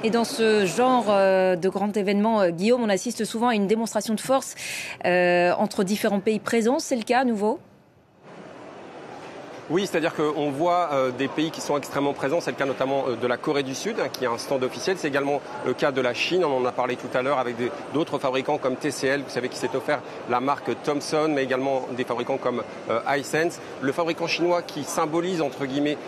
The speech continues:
Speaker 2: euh, cette, euh, cette volonté d'en découdre, il s'appelle D J I. C'est un fabricant de drones. Il a complètement,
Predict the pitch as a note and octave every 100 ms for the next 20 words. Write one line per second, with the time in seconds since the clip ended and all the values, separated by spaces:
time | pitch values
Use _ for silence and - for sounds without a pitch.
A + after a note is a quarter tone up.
0 | - A#2 B2 C#3 C3 C#3+ B2 A#2+ B2 B2
1 | A#2+ A#2+ D#3 D#3 D3+ C3+ C3 C#3 E3+ F3+
2 | C#3+ - C3+ C3+ B2 A#2 C#3+ B2 D3 D3
3 | C3 A#2+ D3 C3 C3 C#3+ B2 B2 B2 E3
4 | C#3 A2+ - - A4 - D3+ D3 D3